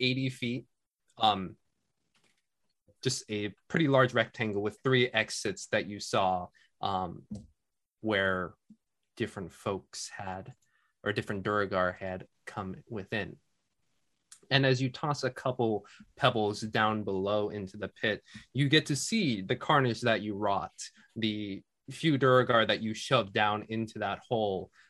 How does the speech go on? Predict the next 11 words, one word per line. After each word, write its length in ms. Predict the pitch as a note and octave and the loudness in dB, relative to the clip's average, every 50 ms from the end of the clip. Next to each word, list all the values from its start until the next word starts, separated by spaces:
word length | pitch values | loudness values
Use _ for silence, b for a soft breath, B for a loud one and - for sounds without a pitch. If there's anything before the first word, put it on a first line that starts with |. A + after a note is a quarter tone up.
| _ _ _ - | _ _ _ -2
um, 400 | G#2+ G#2 G2 F#2 E2+ F2 F#2 - - _ _ _ _ _ _ _ _ _ - | -2 0 0 -2 -4 -8 -12 -16 -20 _ _ _ _ _ _ _ _ _ -2
returned 520 | D3+ D3+ D3+ - - G#3 G3 F3+ D#3+ C#3 - - - | 0 0 2 4 6 6 6 6 6 4 0 -4 -6
to 120 | - - D3+ | -2 0 0
a 40 | D3 | 2
normal 360 | C#3 C#3 C#3+ C#3+ C3 A#2+ A2 | 2 2 2 2 2 0 0
size. 680 | - - - C#3 B2+ A#2+ G#2 G2 F#2 D2 E2 - - _ _ _ _ _ _ _ _ _ _ _ _ _ _ _ _ _ _ _ _ _ _ _ _ _ _ _ _ _ _ _ _ _ _ _ _ - | -2 -2 2 2 4 4 2 0 -2 -8 -10 -14 -18 _ _ _ _ _ _ _ _ _ _ _ _ _ _ _ _ _ _ _ _ _ _ _ _ _ _ _ _ _ _ _ _ _ _ _ _ -4
And 160 | - D3+ D3 D3 | 0 0 2 2
you 120 | D#3 F3 | 0 -2
can 220 | - - - F#3+ F3 | -2 -2 -2 -2 -2
see 520 | - - - - - - C4+ C4 A#3 - | -2 -4 -4 -4 -4 -4 -4 -4 -4 -2
and 380 | - G#3 A3+ A#3+ A#3+ A#3 A3 | 0 0 2 2 2 0 -2